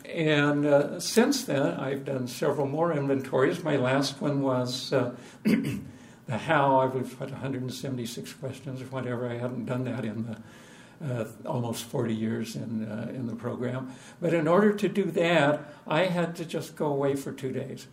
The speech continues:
and sit and write because I was kept, I was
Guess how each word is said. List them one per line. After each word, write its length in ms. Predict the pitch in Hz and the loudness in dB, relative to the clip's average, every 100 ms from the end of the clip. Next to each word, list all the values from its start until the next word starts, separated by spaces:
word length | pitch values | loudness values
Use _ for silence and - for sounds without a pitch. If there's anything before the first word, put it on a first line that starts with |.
| - | -12
and 100 | 117 | -10
sit 280 | - 135 | -6 -6
and 200 | 123 117 110 | -6 -8 -6
write 360 | 110 - - | -6 -8 -12
because 400 | 135 120 123 110 | -12 -8 -8 -6
I 140 | - 123 | -6 -4
was 180 | 117 | -6
kept, 320 | - 147 - 175 | -6 -8 -6 -10
I 140 | 131 | -10
was 280 | 127 - | -10 -12